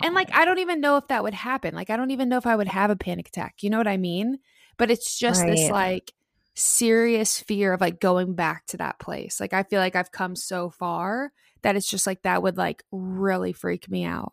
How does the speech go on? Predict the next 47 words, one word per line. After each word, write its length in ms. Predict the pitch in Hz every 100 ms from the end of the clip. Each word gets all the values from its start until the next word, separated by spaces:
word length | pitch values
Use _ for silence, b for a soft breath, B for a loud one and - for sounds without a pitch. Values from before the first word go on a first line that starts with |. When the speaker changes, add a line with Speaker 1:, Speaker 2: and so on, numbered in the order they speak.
| -
Speaker 2:
Oh 40 |
my 80 | 160
God, 300 | 196 175 147
which 240 | 160 - -
is 160 | 180
basically 840 | - 160 170 175 - 151 139 143 139 -
what 160 | 160
we 80 | 170
talked 280 | - 156 -
about 240 | 156 143
last 220 | 135 143
episode 540 | 170 220 - - - - -
<laughs> 20 | 170
about 340 | - 165 262
healing 440 | 381 427 247 202
Speaker 1:
Yeah. 20 | 185
Speaker 2:
not 220 | 175 -
being 340 | 190 180 175
linear, 460 | 170 165 208 208 143
right? 440 | 151 156 233 285 _ _ _ _ _
Speaker 1:
Yeah, 420 | 220 226 285 196 160
Speaker 2:
About 40 |
Speaker 1:
and 140 | 226
Speaker 2:
how 380 | 196 175 180 180 - _
we 60 | 175
hate, 500 | - - 226 214 139 _ -
sorry, 520 | - 151 117 120 143
but, 160 | - -
like, 180 | 147 143
how 120 | 139
you 200 | 139 143
hate 280 | 151 165 -
just, 180 | 127
like, 160 | 127 127
thinking 300 | 151 151 139
about 280 | - - -
if 160 | 143
you 140 | 151 147
were 160 | 143
doing 260 | 143 131 135
so 160 | - 131
well 300 | 139 131 110
and 100 | 131
then 100 | -
it 80 | -
just, 180 | -
like, 280 | - - -